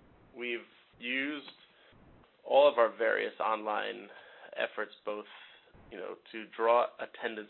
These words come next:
to the museum itself, which I, every museum is always trying to do, but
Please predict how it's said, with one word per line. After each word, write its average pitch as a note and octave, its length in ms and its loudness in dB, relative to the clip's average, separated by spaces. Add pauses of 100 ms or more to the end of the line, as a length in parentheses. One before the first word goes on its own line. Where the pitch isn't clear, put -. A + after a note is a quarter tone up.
(140)
to A#2 60 -10
the G#2 100 -12
museum G#2+ 400 -8
itself, C3 380 0 (240)
which - 180 -12
I, - 160 -6
every A2+ 240 -6
museum G#2+ 480 -12
is G#2 160 -16
always G#2 260 -8
trying G2+ 280 -10
to G2+ 40 -20
do, G#2 220 -10 (640)
but A#2 240 0